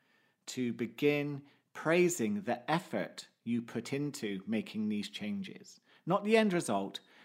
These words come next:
but the effort you put in with your determination to make these changes.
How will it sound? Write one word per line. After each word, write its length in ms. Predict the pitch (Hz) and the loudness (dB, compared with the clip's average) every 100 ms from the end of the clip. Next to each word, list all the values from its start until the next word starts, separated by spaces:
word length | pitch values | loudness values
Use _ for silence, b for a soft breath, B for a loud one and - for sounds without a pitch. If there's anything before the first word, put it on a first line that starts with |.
| B - | B -4
but 180 | 131 | -2
the 240 | 135 - 156 | -4 0 2
effort 520 | 180 185 113 95 - | 2 2 -2 -2 -4
you 280 | 104 117 175 | -6 0 0
put 320 | - 170 - | 0 -4 -2
in 140 | 113 107 | -2 -2
with 100 | 107 | 2
your 200 | 139 160 | 2 2
determination 840 | 175 - 147 120 110 98 104 98 | -2 -2 0 0 0 -2 -6 -6
to 180 | 95 120 | -4 -2
make 420 | 113 110 107 - | 0 0 -2 -4
these 240 | 107 98 95 | -8 -8 -8
changes. 720 | - 101 95 92 - - | -10 -6 -6 -6 -12 -18